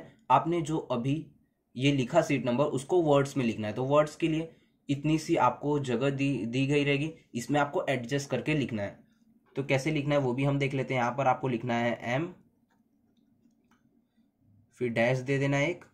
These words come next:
अब ये क्या है, टू लैख फ़ोर्टी थाउजेंड सिक्स हंड्रेड एंड एटी फ़ोर।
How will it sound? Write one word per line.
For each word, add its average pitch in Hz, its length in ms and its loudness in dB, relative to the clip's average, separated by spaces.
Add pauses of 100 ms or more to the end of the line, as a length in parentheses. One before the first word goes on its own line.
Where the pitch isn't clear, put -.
(380)
अब 135 140 0
ये 143 100 4
क्या 147 180 4
है, 170 120 -4 (200)
टू 160 180 6
लैख 139 260 4
फ़ोर्टी 120 480 0
थाउजेंड 120 340 -2
सिक्स 143 320 -4
हंड्रेड 131 260 0
एंड 165 160 0
एटी 120 180 0
फ़ोर। 98 220 -10